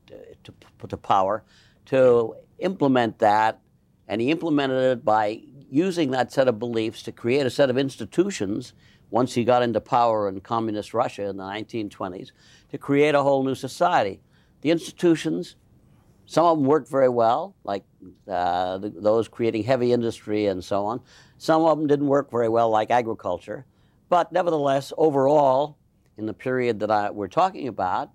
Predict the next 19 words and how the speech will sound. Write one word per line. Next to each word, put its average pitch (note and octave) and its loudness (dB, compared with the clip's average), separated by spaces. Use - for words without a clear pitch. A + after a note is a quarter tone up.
by G2 -4
the G2 -14
time, B2 -4
uh, G2 0
we G#2 -4
get A2 0
to F#2 -20
the G2 -6
nineteen G2+ -4
fifties A2 -4
and G2 -6
sixties, A2 -6
the - -14
Soviet D3 2
Union C3 0
has G#2+ -2
become A#2 -2
a G#2+ 0
superpower, F2 -2